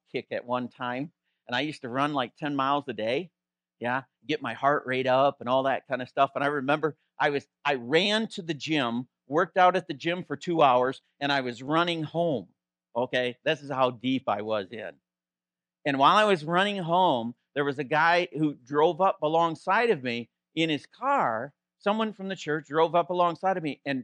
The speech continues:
the first thing that went through my head was, "Oh no, if I stop, my heart rate's gonna go down, and I'm not gonna be able to, and I'm gonna have to build it back up," and everything else. I was deep into it. Yeah, my own agenda. To,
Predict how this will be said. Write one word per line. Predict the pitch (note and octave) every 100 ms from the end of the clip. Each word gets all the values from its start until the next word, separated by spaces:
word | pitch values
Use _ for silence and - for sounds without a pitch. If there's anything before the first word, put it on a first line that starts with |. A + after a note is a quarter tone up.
| -
the | B2+ -
first | F3 -
thing | A3
that | G#3
went | F3+ F3+
through | G3
my | E3
head | C3+ D3 D3+
was, | C#3+ A#2+ _ _ _ _ _ _ -
"Oh | D#3+ D#3
no, | D3+ -
if | B2+
I | D#3+ F3
stop, | _ G#3 G#3+ - A#2+
my | A#2
heart | C3+ C3+
rate's | D3+ C#3
gonna | D3 C#3
go | D3
down, | B2+ B2 A#2+ A#2+ B2
and | A#2
I'm | B2+
not | B2 C#3
gonna | B2+ D3
be | D3
able | C#3+
to, | C#3+ - _ -
and | C3
I'm | B2+
gonna | B2+
have | C#3+
to | E3+
build | C3+ D3+ E3
it |
back | D#3 D#3 D#3+
up," | C#3+ C#3 C#3
and | B2+
everything | C3 D#3+ D3
else. | C3 -
I | - F#3
was | A3 _ -
deep | E3+ C#3
into | C3+ C3+ A#2+ G2+
it. | -
Yeah, | E3+ C#3+
my | A#2+
own | C#3+ G3
agenda. | A3 B3 C4 D3 - _ _ _ _ _ _ _ _ _ _ _ _ _ -
To, | D#3+